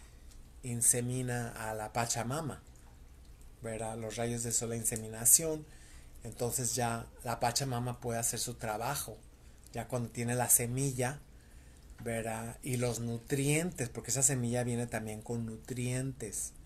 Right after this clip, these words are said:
¿verdad? Y se nutre, tiene que estar para el sol. Yo ahorita acabo de, una plantita, la única matita que tengo aquí que, que, que ha sobrevivido,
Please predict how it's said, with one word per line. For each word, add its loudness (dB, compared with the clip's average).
¿verdad? 0
Y -4
se 4
nutre, 0
tiene -4
que -2
estar 2
para -2
el 0
sol. 6
Yo 0
ahorita 4
acabo 4
de, 0
una 0
plantita, 2
la 2
única -2
matita -2
que -4
tengo -2
aquí -4
que, -6
que, -16
que -4
ha 0
sobrevivido, 0